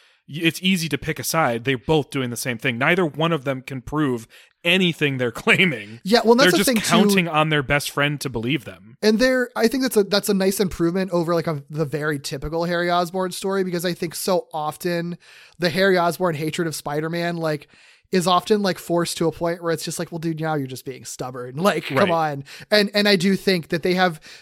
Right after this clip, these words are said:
Speaker 2: the one thing they have done very elegantly throughout the entire show is sort of, like, weave in this Harry Osborn that has, like,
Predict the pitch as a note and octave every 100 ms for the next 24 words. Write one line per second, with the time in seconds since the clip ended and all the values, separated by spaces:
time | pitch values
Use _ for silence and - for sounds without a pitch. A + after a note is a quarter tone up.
0 | _ F3 F3+ G3+ G#3 F#3+ F3+ F3+ E3 E3+
1 | C#3+ C#3 E3+ E3 E3 E3 D#3+ D#3 D#3 D3
2 | D3+ D3 D3 D3 D3+ C#3+ - - F#3 F3
3 | D#3+ D3 D3 - - - F#3 E3 - F3+
4 | F3+ D3+ F3+ D3+ D#3 F3+ F#3 E3+ E3+ E3
5 | - F3 F3 E3+ E3+ D#3 E3 E3 D#3+ E3
6 | G#3+ G#3+ F#3+ G3+ -